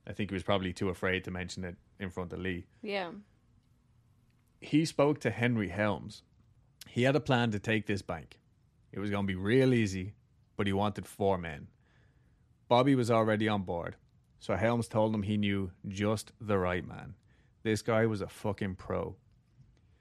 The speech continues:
Speaker 1: So now the ball was rolling. He approached Midge and asked her to pick up some supplies. She was a bit hesitant, but they never told her any details. They just said, "All you're gonna do is pick up these groceries for us." And that was literally it. Like, some first aid stuff,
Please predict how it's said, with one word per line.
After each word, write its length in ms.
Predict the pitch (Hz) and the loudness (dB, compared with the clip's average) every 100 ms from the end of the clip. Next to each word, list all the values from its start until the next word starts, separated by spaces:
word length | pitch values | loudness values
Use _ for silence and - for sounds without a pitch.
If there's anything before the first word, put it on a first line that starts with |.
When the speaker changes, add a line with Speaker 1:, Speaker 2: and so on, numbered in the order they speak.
| _ _ _ _ _ | _ _ _ _ _
Speaker 1:
So 140 | - | -4
now 180 | 104 123 | 2 4
the 80 | 117 | 4
ball 300 | 104 120 113 | 6 6 6
was 160 | 98 98 | 2 2
rolling. 480 | 127 143 107 104 - _ _ _ _ _ _ | 4 4 4 0 -6 _ _ _ _ _ _
He 120 | 107 | -2
approached 360 | 98 135 139 | 4 4 4
Midge 320 | 123 120 104 104 | 2 2 2 0
and 100 | 101 | 0
asked 240 | 101 - | 0 0
her 140 | 117 | 0
to 100 | 113 | 0
pick 180 | - 104 | -4 -4
up 140 | 101 - | -4 -6
some 140 | 101 | -10
supplies. 600 | - - 107 92 - - _ _ _ _ - | -12 -2 0 0 -4 -12 _ _ _ _ -14
She 180 | - | -8
was 120 | 101 98 | -4 -2
a 60 | |
bit 180 | 98 90 | 0 0
hesitant, 580 | 104 143 151 147 135 127 - _ | 2 2 2 -2 -4 -6 -14 _
but 360 | 120 107 104 - | 0 2 0 -2
they 80 | |
never 220 | 107 110 107 | -2 0 -2
told 260 | - 101 | -2 -2
her 60 | 98 | -2
any 240 | - 113 | -2 -2
details. 600 | 131 120 113 107 110 117 - - | 0 -2 0 -2 -2 -6 -14 -16
They 80 | |
just 180 | 101 95 | -10 -8
said, 140 | - - | -6 -4
"All 240 | 95 113 | -2 0
you're 80 | 139 | 0
gonna 200 | 143 135 | 0 0
do 180 | 139 131 | 0 -2
is 80 | |
pick 240 | - 120 123 | -4 -8 -8
up 100 | 120 | -6
these 200 | 120 104 | -6 -6
groceries 440 | 107 101 - 101 | -4 -6 -6 -14
for 220 | - 101 | -10 -10
us." 160 | - - _ _ _ _ _ - _ _ | -10 -16 _ _ _ _ _ -20 _ _
And 100 | 104 | 0
that 80 | 110 | 0
was 140 | 95 | 0
literally 440 | 98 98 101 98 104 | 0 0 0 0 0
it. 160 | 87 | 0
Like, 200 | 87 90 | -4 -6
some 160 | - 95 | -6 -8
first 320 | - 107 101 | -2 -2 2
aid 220 | 101 98 | 2 2
stuff, 360 | - 95 90 | -2 -6 -6